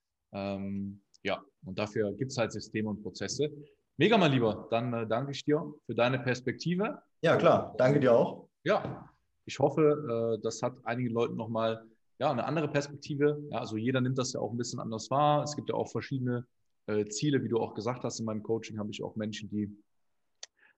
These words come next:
Speaker 1: ähm, etwas älter sind, ne? Da ist dann natürlich auch immer die Sorge, lohnt sich das, lohnt sich das nicht? Ähm, im Kern, es gibt halt nicht mehr so viel Alternativen, ne? Man wird schon von seiner Bank angerufen, die einem warnt, hey, die, <laughs> die Negativzinsen kommen.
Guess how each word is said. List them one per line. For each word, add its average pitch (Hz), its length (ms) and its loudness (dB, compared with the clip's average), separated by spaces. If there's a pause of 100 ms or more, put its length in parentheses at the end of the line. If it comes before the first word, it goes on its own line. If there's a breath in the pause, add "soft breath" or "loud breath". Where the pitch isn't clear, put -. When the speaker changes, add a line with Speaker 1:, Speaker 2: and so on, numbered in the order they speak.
(160)
Speaker 1:
ähm, 107 460 -2
etwas 113 300 -6
älter 175 340 0
sind, 147 380 2
ne? 123 200 -2
Da 110 160 0
ist 110 120 -4
dann 110 100 -2
natürlich 107 240 -6
auch 117 120 -2
immer 117 120 -2
die 110 80 -6
Sorge, 110 320 2
lohnt 117 220 -2
sich 113 120 -14
das, 113 220 -4
lohnt 110 160 -4
sich - 80 -6
das 104 160 -4
nicht? 123 300 -8 (380)
Ähm, 107 260 -2
im 113 160 -4
Kern, 127 600 2
es - 140 -10
gibt 131 200 -8
halt 120 160 2
nicht 135 140 -2
mehr 127 80 -2
so 120 160 0
viel 127 180 -6
Alternativen, 120 580 -2
ne? 110 80 -2
Man 110 160 -4
wird 110 160 -6
schon 113 140 -6
von 110 120 -6
seiner 110 220 0
Bank 113 260 0
angerufen, 113 520 -4
die 113 100 -6
einem 107 240 -2
warnt, 110 300 2
hey, 117 340 0 (340 soft breath)
die, 123 360 0
<laughs> 135 380 -2 (200)
die 113 60 -6
Negativzinsen 123 760 0
kommen. 135 280 -2